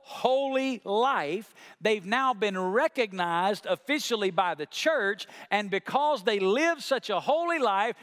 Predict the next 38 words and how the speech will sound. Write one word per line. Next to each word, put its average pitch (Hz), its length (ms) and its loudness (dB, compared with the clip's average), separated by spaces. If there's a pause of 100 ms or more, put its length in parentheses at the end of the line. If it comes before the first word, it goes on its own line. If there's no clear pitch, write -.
now 269 240 2
that 233 220 -2
they're 190 180 0
dead, 208 680 0
we're 277 80 -6
gonna 226 240 -2
give 226 240 -2
them 240 200 -2
this 190 200 -2
title 202 540 0
and 170 120 -6
call 226 320 0
them 220 140 -2
a 135 220 0
saint. - 520 -2 (1040)
That's 131 140 -6
the, 156 100 -10
what 175 120 -10
Webster 233 320 -6
would 113 160 -14
say. 104 160 -12
Now, 139 140 -2
that's 160 220 -2
not 160 180 -2
the 180 60 -6
way 196 160 -4
Paul 190 260 -2
uses 147 300 -10
it, 220 120 -6
nor 220 320 -4
is 180 220 -4
that 185 200 -2
discovered 175 500 -6
anywhere 220 480 -4
in 190 180 -8
the 185 80 -6
New 190 140 -6
Testament. - 480 -12